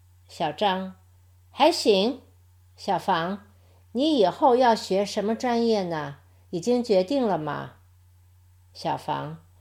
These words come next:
还没决定，不过可能要学国际关系。你呢？小张，我对生物越来越感兴趣。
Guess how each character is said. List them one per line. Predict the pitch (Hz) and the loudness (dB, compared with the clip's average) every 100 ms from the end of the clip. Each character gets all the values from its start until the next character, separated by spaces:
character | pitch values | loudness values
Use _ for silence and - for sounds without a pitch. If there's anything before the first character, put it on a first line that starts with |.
| _ _ | _ _
还 | - 220 277 | -6 -2 2
没 | 254 247 | 2 0
决 | 226 175 | 0 0
定， | 165 220 160 - - _ _ _ | 0 -2 -4 -8 -18 _ _ _
不 | - 262 | -6 0
过 | 339 311 214 170 | 6 8 8 4
可 | 190 180 | -2 -4
能 | 165 196 | -2 -2
要 | 247 220 | 2 0
学 | 196 175 175 | 0 -2 -2
国 | 175 160 | 0 -2
际 | 160 208 | -2 -4
关 | 214 202 196 | -2 -2 -4
系。 | - 175 120 - _ _ _ - | -8 -8 -10 -14 _ _ _ -8
你 | 160 143 | -8 -6
呢？ | 175 254 269 - _ _ _ _ _ _ _ _ | -4 -4 -6 -12 _ _ _ _ _ _ _ _
小 | - 135 | -10 -10
张， | - 170 160 165 _ _ _ _ | -6 -8 -8 -12 _ _ _ _
我 | 180 175 | -4 0
对 | 277 262 | 0 0
生 | - 311 320 | 0 0 2
物 | 262 | 2
越 | 254 226 | 4 4
来 | 190 | 2
越 | 196 196 | 2 0
感 | 165 139 | -2 -8
兴 | 135 - 165 | -8 -8 -8
趣。 | 143 - 143 | -10 -10 -10